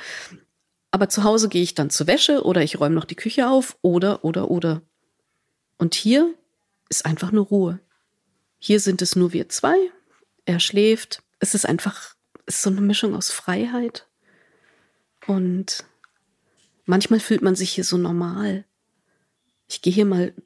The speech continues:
runter in die Stadt, ein bisschen shoppen, ein bisschen Königstraße hoch und runter laufen. Und Sie glauben gar nicht, wie glücklich ich bin, wenn ich dann wieder hier oben in meine Blase eintauchen darf.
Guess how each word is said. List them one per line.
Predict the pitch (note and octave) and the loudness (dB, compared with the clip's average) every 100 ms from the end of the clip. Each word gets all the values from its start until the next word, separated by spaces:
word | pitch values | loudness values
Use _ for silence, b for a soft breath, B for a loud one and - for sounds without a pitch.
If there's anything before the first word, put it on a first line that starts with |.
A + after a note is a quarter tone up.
| _ - | _ -6
runter | F3+ F#3+ G#3+ | 0 2 2
in | F#3 | 0
die | F3 | 0
Stadt, | - G3 A#3+ - - - F3+ | 0 -2 -2 -4 -10 -8 -8
ein | |
bisschen | F3 E3+ D#3+ | -6 -6 -6
shoppen, | E3 - G#3+ A3 G3+ | -4 -4 -2 0 -2
ein | |
bisschen | G3+ F3 - | -4 -8 -6
Königstraße | G#3 G3+ - G3+ F3+ - F#3 | -2 -2 -4 -4 -6 -2 -2
hoch | F#3+ | -2
und | F3+ | -2
runter | F3+ F3+ F3 | -2 -4 -4
laufen. | F3+ F3+ - F3+ b b b b b b b b _ _ _ _ - | -6 -8 -10 -16 b b b b b b b b _ _ _ _ -10
Und | - | -6
Sie | E3 | 0
glauben | D#3+ G3 | 2 2
gar | F#3+ | 0
nicht, | F3 | -2
wie | F3 | -4
glücklich | F3 F#3 G3+ G3+ | -4 -4 -4 -6
ich | - | -6
bin, | G3 F#3 | -4 -2
wenn | F#3 | -2
ich | - | -2
dann | F3+ | -2
wieder | F3+ F3+ | -2 -2
hier | F3+ - | -4 -2
oben | G3+ G3 | -2 -2
in | E3+ | -2
meine | F3 E3+ | -2 -2
Blase | F3 E3 G3 - F#3 | -4 -6 -4 -6 -6
eintauchen | F3 F3 F3 E3+ E3+ | -6 -6 -8 -8 -10
darf. | E3 F3 - | -10 -12 -16